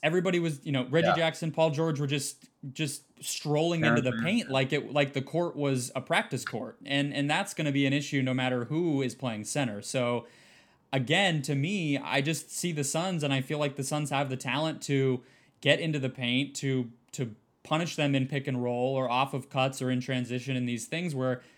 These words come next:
Speaker 1: the defense for the Jazz last year just couldn't stay in front of anybody. So unless, you know, I, it really just comes back to Mitchell. I don't see another player, maybe like Miye Oni, who I kind of like. I don't think he's elite, but he could be a, a factor.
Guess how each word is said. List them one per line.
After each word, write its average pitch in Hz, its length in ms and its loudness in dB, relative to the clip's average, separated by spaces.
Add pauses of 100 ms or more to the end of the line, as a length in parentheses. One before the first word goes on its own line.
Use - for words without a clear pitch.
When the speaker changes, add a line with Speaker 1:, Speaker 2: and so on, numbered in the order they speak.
(140)
Speaker 1:
the 131 140 -2
defense 139 500 -2 (140)
for 147 140 0
the 139 80 0
Jazz 143 320 2
last 139 200 0
year 143 60 -2
just 135 160 -4
couldn't 147 160 -2
stay 143 160 -2
in 135 80 0
front 156 180 -2
of 160 60 -4
anybody. 113 340 -2
So 131 260 -2
unless, 143 680 0 (340)
you 131 100 -2
know, 123 380 0 (1080)
I, 131 100 -8 (100)
it 175 100 -4
really 196 240 0
just 214 180 -2
comes 202 180 0
back 208 200 2
to 190 80 0
Mitchell. 202 260 0
I 131 80 4
don't 170 200 0
see 185 160 -2
another 165 240 -2
player, 165 200 0
maybe 156 280 2
like 143 180 2
Miye 147 400 2
Oni, 160 320 0
who 151 140 0
I 147 140 4
kind 165 260 -4
of 147 100 -4
like. 160 300 0
I 139 40 2
don't 135 200 0
think 139 160 -2
he's 135 180 -2
elite, 135 380 0
but 135 80 -2
he 131 80 0
could 139 200 -2
be 135 280 2
a, 110 220 -4
a 123 60 -2
factor. 170 760 -4